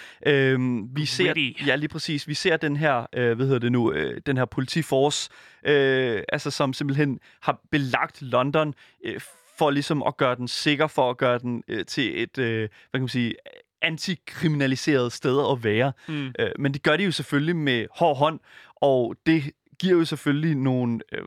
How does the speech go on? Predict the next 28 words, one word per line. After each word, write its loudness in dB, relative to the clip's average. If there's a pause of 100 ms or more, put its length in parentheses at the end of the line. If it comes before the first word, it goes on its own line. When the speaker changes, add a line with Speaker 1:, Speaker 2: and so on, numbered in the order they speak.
(240)
Speaker 1:
hvad -4
kan -10
man -16
sige, -12
det -14
giver 2
en -4
gnist 0 (220)
til 0
en 0
modstandsbevægelse. 0
En -4
modstandsbevægelse, -2
som -4 (280)
du 0
er 2
en 0
del 2
af. -6 (140)
Speaker 2:
Mm. -10 (260)
Speaker 1:
Der 2
er 2
også 0
en -8
anden 2
modstandsbevægelse, -2
som -2
er -2